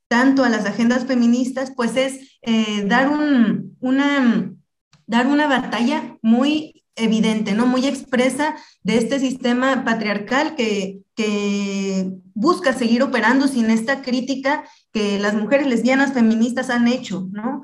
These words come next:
Acompañadas de las mujeres feministas que han estado en las, en las luchas, eh, históricas, ¿no? Y que esto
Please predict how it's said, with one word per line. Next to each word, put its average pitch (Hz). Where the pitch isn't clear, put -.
Acompañadas 202
de 262
las 262
mujeres 254
feministas 233
que 240
han 247
estado 254
en 214
las, 190
en 196
las 190
luchas, 240
eh, 190
históricas, 220
¿no? 247
Y 226
que 226
esto 254